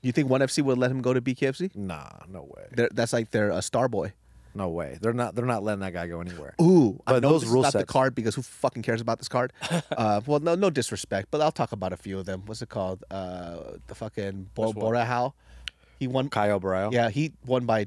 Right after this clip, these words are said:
Speaker 1: T K O on the third round. That's it. Anyways, moving on.
Speaker 3: <laughs>
Speaker 1: The first two rounds
Speaker 2: Shout
Speaker 1: were
Speaker 2: out.
Speaker 1: just them dancing around each other, which, which I understand is very technical or whatever, whatnot, but I, I don't really care.
Speaker 3: I will, I will say, you guys, um,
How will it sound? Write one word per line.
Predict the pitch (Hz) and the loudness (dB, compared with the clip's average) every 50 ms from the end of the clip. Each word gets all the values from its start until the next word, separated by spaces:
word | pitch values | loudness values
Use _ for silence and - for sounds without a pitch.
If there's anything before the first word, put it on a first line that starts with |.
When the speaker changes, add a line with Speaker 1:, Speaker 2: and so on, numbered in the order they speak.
| - | -4
Speaker 1:
T | _ - 123 | _ -6 -4
K | - - 117 110 | -2 0 0 2
O | 107 104 98 | 2 0 0
on | 98 | -2
the | 98 98 | -4 -4
third | - 107 98 98 | -4 -4 -4 -2
round. | 101 92 90 95 - | -4 -6 -6 -8 -8
That's | - 98 98 - | -10 -10 -8 -8
it. | 101 - | -10 -10
Anyways, | - 107 104 95 95 95 - | -8 -10 -8 -8 -8 -10 -6
moving | - 107 104 101 - | -6 -6 -6 -6 -8
on. | - - _ - - | -10 -10 _ -12 -6
Speaker 3:
<laughs> | - - - 240 - - 226 - - 220 - - 214 202 170 - 180 - _ _ - _ - - | -4 2 2 2 4 4 2 4 2 0 2 2 0 2 2 0 0 -2 _ _ -20 _ -12 -4
Speaker 1:
The | 127 - | -2 0
first | - - 165 - - | 2 2 2 4 2
two | - | 2
rounds | 143 139 135 | 2 4 4
Speaker 2:
Shout | 165 151 135 | 6 6 6
Speaker 1:
were | 127 | 6
Speaker 2:
out. | 127 | 4
Speaker 1:
just | 127 - - | 2 2 0
them | 135 113 | -2 -2
dancing | 104 - 110 104 113 113 - 120 | 0 -2 0 0 0 -2 -2 -4
around | 110 107 107 104 107 | -4 -4 -4 -4 -4
each | 104 98 - | -4 -2 -2
other, | 110 101 104 101 101 _ - - - - - - | -2 0 0 -4 -4 _ -14 -20 -20 -20 -8 -4
which, | - 139 - | -4 -4 -2
which | 160 151 | 2 2
I | 185 185 | 2 2
understand | 156 131 110 - - 104 101 98 | 2 0 -2 -4 -2 -2 -2 -2
is | 95 - | -2 -2
very | - 101 98 | -2 -4 -4
technical | 92 - 110 - - - - 95 | -4 -6 -10 -10 -8 -8 -6 -6
or | 90 | -6
whatever, | 87 87 90 90 92 95 | -6 -6 -6 -6 -6 -6
whatnot, | 90 92 - - 95 95 - _ | -6 -8 -6 -6 -8 -8 -8 _
but | 92 87 - _ - - _ _ - - - | -10 -10 -10 _ -20 -20 _ _ -20 -8 -6
I, | 139 120 | -4 -4
I | 110 120 | -2 -4
don't | 110 - 98 85 - | -6 -6 -10 -10 -10
really | 65 62 - | -14 -16 -18
care. | - - - | -8 2 4
Speaker 3:
I | 135 | 4
will, | 160 - - | 4 4 4
I | - | 4
will | 151 170 | 4 4
say, | 165 - 143 120 | 2 2 0 2
you | 120 135 | 2 2
guys, | 143 156 151 156 160 165 160 151 147 | 2 4 4 4 4 4 2 2 0
um, | 123 123 120 120 117 113 110 107 104 104 104 101 101 98 | 0 2 2 2 2 2 2 0 0 -2 -4 -6 -8 -10